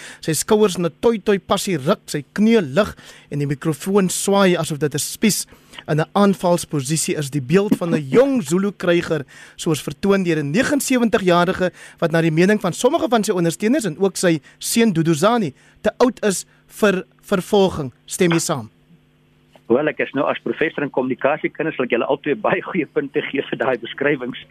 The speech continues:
Speaker 1: Ma-,
Speaker 2: Want
Speaker 1: Max is 'n buitengewone professor, hoor. Moet nou nie vlak kyk nie.
Speaker 2: Nee, ek weet hy's 'n buite-, maar nou gaan ek 'n kollega, <laughs> en dan sal 'n kollega my kollega doen. Nee,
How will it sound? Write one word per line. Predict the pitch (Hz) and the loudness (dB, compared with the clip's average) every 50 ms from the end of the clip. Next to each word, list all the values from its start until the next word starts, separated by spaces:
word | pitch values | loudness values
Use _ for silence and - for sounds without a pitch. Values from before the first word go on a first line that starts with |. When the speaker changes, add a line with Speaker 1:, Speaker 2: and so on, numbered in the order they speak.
| - - - - - - - - | -14 -12 -10 -8 -8 -10 -4 2
Speaker 1:
Ma-, | - 165 202 233 | 4 4 4 4
Speaker 2:
Want | - 202 | 4 4
Speaker 1:
Max | 190 226 - 202 311 | 4 4 4 4 2
is | 277 302 | 2 2
'n | 277 | 4
buitengewone | 202 247 294 330 330 294 302 269 277 277 262 | 4 4 6 4 4 2 4 4 6 4 4
professor, | - 240 247 214 311 294 294 233 262 233 | 4 4 2 4 6 4 4 6 4 4
hoor. | 208 208 208 | 4 4 4
Moet | 196 208 214 | 4 4 4
nou | 233 254 | 4 4
nie | 339 330 | 4 2
vlak | - 269 247 240 247 | 2 2 2 2 4
kyk | 226 214 185 175 | 2 0 0 0
nie. | 190 196 240 | 0 0 0
Speaker 2:
Nee, | - 147 156 160 180 | 2 2 0 2 0
ek | 196 202 - - | -2 -4 -2 -2
weet | - 175 208 214 139 | -2 -2 0 0 -2
hy's | 196 185 | -4 -2
'n | - - | -4 -4
buite-, | - - 170 165 156 | -2 -2 -4 -4 -4
maar | 156 165 160 | -6 -4 -6
nou | 139 - | -4 -4
gaan | 202 196 185 | -6 -8 -8
ek | - - | -8 -10
'n | 170 | -6
kollega, | - 165 156 160 185 - - 247 202 - - | -4 -2 -2 -2 -2 -2 -2 -4 -4 -4 -8
<laughs> | - - - | -20 -16 -6
en | 196 | -4
dan | 233 208 | -4 -4
sal | - 226 202 | -2 -6 -8
'n | - | -8
kollega | - 160 151 165 160 160 | -8 -10 -8 -4 -4 -4
my | 170 156 143 | -2 -2 -4
kollega | - 147 135 165 185 - 190 - - - | -4 -4 -8 -6 -6 -8 -8 -8 -8 -6
doen. | 127 117 - - - - - - - - - | -4 -6 -6 -6 -12 -18 -18 -18 -18 -18 -10
Nee, | - 147 165 160 160 175 | -4 0 2 4 4 2